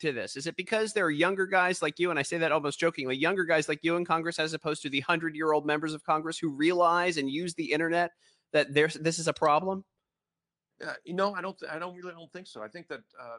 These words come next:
Speaker 2: you know, ten years ago, I don't know that a lot of people felt that Facebook was the Goliath that it is now, or that, that Amazon or, uh, Google, uh, y-, you know, acted the way they do now. I think that these companies have gotten so big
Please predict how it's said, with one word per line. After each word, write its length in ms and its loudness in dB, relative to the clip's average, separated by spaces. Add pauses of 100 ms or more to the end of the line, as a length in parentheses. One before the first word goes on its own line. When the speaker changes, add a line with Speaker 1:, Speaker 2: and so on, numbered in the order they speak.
Speaker 2:
you 80 -20
know, 80 -16
ten 260 -18
years 280 -16
ago, 560 -12
I 40 -10
don't 200 -16
know 120 -12
that 140 -12
a 40 -12
lot 220 -14
of 140 -20
people 300 -16
felt 400 -8
that 100 -14 (100)
Facebook 520 -12 (120)
was 640 -10
the 220 -8
Goliath 540 -10
that 100 -10
it 140 -12
is 240 -10
now, 420 -10
or 140 -12
that, 220 -14 (100)
that 160 -10 (120)
Amazon 680 -12 (100)
or, 400 -10 (320)
uh, 340 -8
Google, 580 -10 (120)
uh, 280 -10 (200)
y-, 140 -18
you 80 -12
know, 180 -8
acted 380 -8
the 80 -10
way 180 -4
they 160 -8
do 180 -10
now. 300 -10
I 80 -8
think 160 -12
that 160 -12
these 160 -14
companies 440 -14
have 60 -20
gotten 220 -10
so 260 -10
big 440 -8